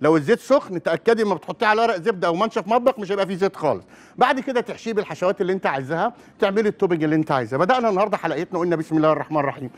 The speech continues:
عن كلنا كمصريين بنحب الفول، كل المستويات، بناكل فول بشكل غير عادي. تعالي نعمل الفول الصح اللي هو لصحة أولادنا وصحة جوزنا وعيلتنا. بجيب الفول الصعيدية الصغيرة،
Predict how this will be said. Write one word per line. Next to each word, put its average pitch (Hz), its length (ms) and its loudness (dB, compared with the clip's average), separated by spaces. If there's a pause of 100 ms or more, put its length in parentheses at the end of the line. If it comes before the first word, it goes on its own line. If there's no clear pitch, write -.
(240)
عن 147 80 -2
كلنا 220 380 2
كمصريين 214 480 -2
بنحب 180 380 -2
الفول، 143 380 -2
كل 220 180 2
المستويات، 170 640 2 (320)
بناكل 214 380 2
فول 214 240 -4
بشكل 202 500 2
غير 196 220 4
عادي. 143 440 0 (240)
تعالي 269 220 2
نعمل 247 300 0
الفول 220 280 0
الصح - 400 2
اللي 170 120 -2
هو 202 100 2
لصحة 196 280 -8 (100)
أولادنا 185 360 2
وصحة 160 260 -6
جوزنا 170 360 2
وعيلتنا. 233 540 0 (280)
بجيب 185 220 0
الفول 214 260 0
الصعيدية 170 420 0
الصغيرة، 196 640 2